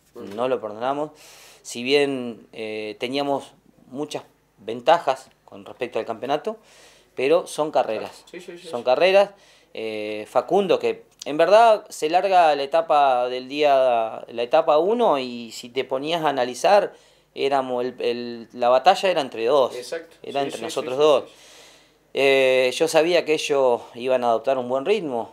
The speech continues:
Speaker 2: o sea, de hecho
Speaker 1: Ellos estaban obligados.
Speaker 2: Sí, ellos
Speaker 1: Sí.
Speaker 2: estaban obligados a ganar todo.
Speaker 1: Exacto.
Speaker 2: Eh, que por ahí esa presión nosotros no las teníamos.
Speaker 1: Exacto.
Speaker 2: Nosotros llegando, estábamos bien, pero a su vez él nos podía ganar y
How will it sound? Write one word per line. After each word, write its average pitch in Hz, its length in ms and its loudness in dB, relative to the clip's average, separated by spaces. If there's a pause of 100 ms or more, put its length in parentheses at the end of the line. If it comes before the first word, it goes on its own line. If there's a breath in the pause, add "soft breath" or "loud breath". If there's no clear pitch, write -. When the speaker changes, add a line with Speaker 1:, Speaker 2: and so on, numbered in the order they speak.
Speaker 2:
o - 80 -20
sea, 110 380 -6
de 113 180 -6
hecho 117 380 -4
Speaker 1:
Ellos 104 100 -8
estaban 127 320 -6
obligados. 117 460 -8 (160)
Speaker 2:
Sí, 214 340 2
ellos 185 120 2
Speaker 1:
Sí. 208 80 -2
Speaker 2:
estaban 208 280 6
obligados 180 420 4
a 165 60 2
ganar 139 340 0
todo. 131 300 2
Speaker 1:
Exacto. 113 320 -12 (320 soft breath)
Speaker 2:
Eh, 117 340 -6
que 123 120 -6
por 151 160 2
ahí 175 160 4
esa 170 200 2
presión 165 320 -4
nosotros 156 380 -2
no 156 60 -2
las 151 160 2
teníamos. 127 460 -4
Speaker 1:
Exacto. - 180 -16 (220 soft breath)
Speaker 2:
Nosotros 143 760 -2
llegando, 190 800 2 (300 loud breath)
estábamos 156 520 2
bien, 190 340 0 (240)
pero 214 220 4
a 220 40 4
su 233 200 -6
vez 247 320 0 (200)
él 156 160 -2
nos 165 140 -6
podía 180 300 0
ganar 214 420 2
y 170 260 -10